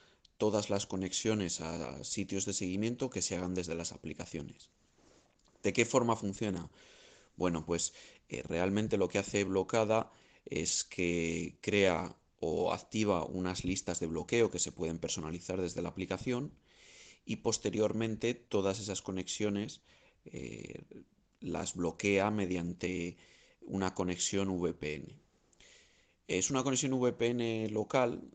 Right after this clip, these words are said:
En términos técnicos, básicamente, eh, lo que hace es que nos conecta a través de una red virtual local antes de salir a Internet. Con lo cual, eh, nuestros datos no es que se conectan a una V P N y, y puedan ser vistos por alguien, sino que crea una V P N local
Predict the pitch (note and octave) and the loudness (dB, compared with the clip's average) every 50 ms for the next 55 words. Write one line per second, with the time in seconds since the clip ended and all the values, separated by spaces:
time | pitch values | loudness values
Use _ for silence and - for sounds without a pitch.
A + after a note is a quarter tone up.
0 | _ _ - - E2+ E2+ F2+ F2 - G2+ G#2+ G#2+ G#2 G#2+ G#2 - - B2 A#2+ A#2 | _ _ -8 -6 -4 -4 -4 -2 0 0 2 2 2 0 0 2 2 2 4 4
1 | G#2+ G2 - G2+ F#2+ F2+ G2+ G2+ F#2+ - F2+ - F#2+ G2+ G#2+ G#2+ G#2 - G#2 G2+ | 0 -2 -2 -2 0 2 0 0 0 0 -2 0 0 0 0 0 0 0 0 -2
2 | G2 - - - - - - _ - - - D#2+ D2+ - - E2+ E2+ - F2+ F2+ | -2 -6 -14 -20 -20 -20 -20 _ -8 -4 -4 -2 -2 -2 -2 -4 -2 0 0 0
3 | G2 - - G2 G2 - - - G2 F2+ F2+ F2+ - - - F2 F#2+ G2 - - | 0 0 -2 -2 -2 -2 -2 -4 -4 -2 -2 -4 -4 -4 -4 -4 -4 -4 -4 -2
4 | F2+ F2+ F2+ F2+ F2+ F#2 F#2 F#2+ G2+ F#2+ F#2 F#2 F2+ F2+ F2 F#2+ F#2+ F#2 - G2 | -2 -2 0 0 0 0 2 0 -2 -4 -2 -2 -2 -2 0 -2 -2 -2 -2 -2
5 | G2 F2+ - - G#2+ G#2 G2 G2 G2 F#2 F#2 F2+ F2+ F2+ F2 - A2+ A2 A#2 B2+ | -4 -4 -4 0 2 4 4 4 2 0 0 2 2 0 2 2 2 2 2 0
6 | - - - _ - G#2 F#2+ F2 G#2 G2 G2+ F#2 - F#2 F#2 F#2+ F2 F2+ F2+ F2 | -2 -6 -14 _ -4 -4 0 0 0 0 0 -2 -2 0 0 0 2 0 -2 -2
7 | F2 - - D2+ D2+ D2 - - _ _ _ _ _ - - - - _ _ _ | -4 -6 -8 -8 -10 -12 -12 -14 _ _ _ _ _ -20 -20 -20 -20 _ _ _
8 | - F#2+ F#2 E2+ D#2+ D#2 - F#2+ G2 G2+ G#2 G#2 G2+ G2 - - - - - - | 0 4 4 4 4 4 4 6 6 6 6 4 2 0 -4 -8 -12 -14 -12 -10
9 | F2 E2 - G2 G2+ G2 - - G#2 G2+ G#2 G2+ G2+ A2 G#2 G2+ G2+ G#2 G#2 - | -8 -8 -4 -4 -2 -2 0 0 0 4 4 4 4 4 2 2 2 2 0 0
10 | - G#2 G2+ G2+ - G2+ - F#2+ G2 G2+ G2+ - G2 F#2 F#2 F2+ F2+ F#2 F2 F2+ | 0 0 0 2 0 -2 -2 -2 -2 -2 -2 -2 -2 -2 -2 -2 -2 -2 0 0
11 | F2+ F2+ F#2 F#2+ G2 F#2+ F2+ - F#2+ F#2 G2+ G#2+ G#2 F#2+ F2+ F2 F2+ F2 E2 F2 | 0 0 0 2 4 2 2 4 2 2 2 2 2 0 0 0 0 -2 -4 -6
12 | F#2+ - - - G#2 F#2 - - - G2 F#2 F2 F2+ F#2 - F2 G2 F#2+ - - | -8 -8 -10 -12 -12 -14 -14 -6 -2 0 0 0 0 -2 -4 -2 -2 -2 -2 -2
13 | - F#2 - - G#2 G2 G2+ G#2 G#2+ A#2 A#2 - - F#2 F2 E2+ - F2+ - - | -4 -6 -4 -2 0 0 2 0 0 0 -2 -2 -2 -2 -4 -4 -6 -6 -4 0
14 | F#2 F#2 F#2+ F#2+ F#2 F#2 F#2 F#2 F#2 F#2 F#2 F#2+ F#2 F2 - F2+ F2+ F2 F#2+ F#2 | 2 2 2 2 0 0 2 2 2 4 6 4 4 4 4 0 0 0 0 0
15 | F#2 F#2 - - A2+ A2+ B2+ - | 0 0 0 2 2 2 2 0